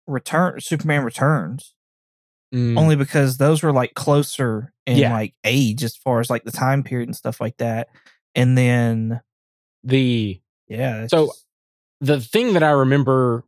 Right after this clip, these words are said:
Speaker 2: back then was because Dark Knight made a billion dollars, W B was like, "You know the secret."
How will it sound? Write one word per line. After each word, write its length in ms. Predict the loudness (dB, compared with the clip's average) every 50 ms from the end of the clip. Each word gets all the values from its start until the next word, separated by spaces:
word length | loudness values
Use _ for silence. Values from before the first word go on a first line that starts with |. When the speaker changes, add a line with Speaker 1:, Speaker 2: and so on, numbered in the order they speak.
| -4
Speaker 2:
back 220 | -2 -2 -2 0 0
then 360 | 0 0 2 2 0 0 0
was 280 | 0 0 0 -2 -2 -4
because 480 | -6 -6 -4 -2 0 0 0 0 0
Dark 240 | 0 0 0 0 -2
Knight 200 | -4 -6 -6 -4
made 240 | -2 -2 0 2 0
a 40 | 0
billion 400 | 0 0 0 0 0 0 0 0
dollars, 400 | 0 0 0 0 -2 -4 -4 -2
W 300 | -2 -2 -2 -2 -2 -4
B 160 | -2 -2 -2 -2
was 160 | -2 -2 -2
like, 260 | -2 -2 -2 -2 0
"You 140 | 2 2 4
know 160 | 4 4 2
the 100 | 0 -2
secret." 520 | -2 0 -2 -2 -2 -2 -6 -6 -6 -8